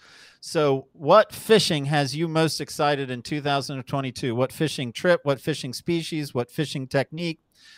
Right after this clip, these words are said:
What's on your list to, like, you're like, "Yeah, two thousand twenty-two,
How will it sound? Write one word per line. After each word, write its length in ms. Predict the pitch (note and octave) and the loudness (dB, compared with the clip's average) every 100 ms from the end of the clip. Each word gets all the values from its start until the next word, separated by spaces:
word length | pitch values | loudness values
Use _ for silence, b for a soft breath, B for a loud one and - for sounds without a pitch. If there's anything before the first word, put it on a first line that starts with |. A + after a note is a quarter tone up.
| b | b
What's 240 | - F3+ - | 2 4 4
on 180 | F3 D#3+ | 0 0
your 140 | D3+ | 2
list 360 | D#3 D#3 - - | 4 4 2 -2
to, 100 | C#3 | 2
like, 240 | C3+ A#2+ | 2 2
you're 100 | D3+ | -2
like, 260 | C#3 B2 A2 | 2 2 0
"Yeah, 380 | D3 C#3+ B2+ A2+ - - | 2 4 4 2 -8 -6
two 120 | D#3+ | -2
thousand 340 | D3+ D3 C#3 | 0 0 -2
twenty-two, 640 | A#2+ D3 C3 - C#3 B2+ | -6 -6 -6 -6 -4 -4